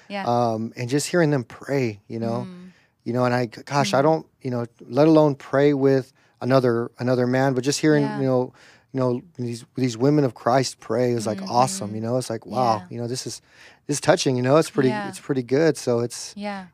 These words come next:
Speaker 2: it's been nice, you know, having
Speaker 1: Yeah.
Speaker 2: those people enter my life.
Speaker 1: Yeah, absolutely. Do you, um, do you have it in your heart? I, I ca-, I already know the answer to it. I won't even word it that
Speaker 2: <laughs>
Speaker 1: way. Um,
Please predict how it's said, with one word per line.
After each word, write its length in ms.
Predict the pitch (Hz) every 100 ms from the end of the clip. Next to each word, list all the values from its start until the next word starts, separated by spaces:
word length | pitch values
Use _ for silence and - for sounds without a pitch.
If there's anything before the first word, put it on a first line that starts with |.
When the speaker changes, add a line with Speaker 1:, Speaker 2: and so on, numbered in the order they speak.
| -
Speaker 2:
it's 180 | 135
been 200 | - 190
nice, 420 | 127 127 139 - -
you 40 |
know, 120 | 120 123
having 200 | 131 139
Speaker 1:
Yeah. 20 |
Speaker 2:
those 100 | 135
people 220 | - 135
enter 180 | 127 123
my 140 | 117 107
life. 460 | 113 135 110 - -
Speaker 1:
Yeah, 360 | 202 208 190 180
absolutely. 800 | 190 220 - 180 185 180 180 175 _ _ - - _ -
Do 100 | 240
you, 400 | 233 254 277 247
um, 480 | 220 208 190 175 190 - _ _ - _ _ _ _ _ _ _
do 160 | - 240
you 440 | 226 247 294 311 -
have 720 | - 226 214 214 214 202 - - _ _ _ _ _
it 180 | 226 214
in 180 | 208 208
your 160 | 196 196
heart? 260 | 202 170
I, 140 | - 196
I 60 | 226
ca-, 180 | - 220
I 120 | 202
already 260 | 190 208 190
know 80 | 170
the 100 | 156
answer 160 | 156 147
to 100 | 156
it. 20 |
I 80 | 156
won't 160 | 180
even 160 | 170 151
word 140 | 143
it 80 | 143
that 140 | 139
Speaker 2:
<laughs> 40 | 143
Speaker 1:
way. 100 | 139 - - - -
Um, 420 | 208 196 175 160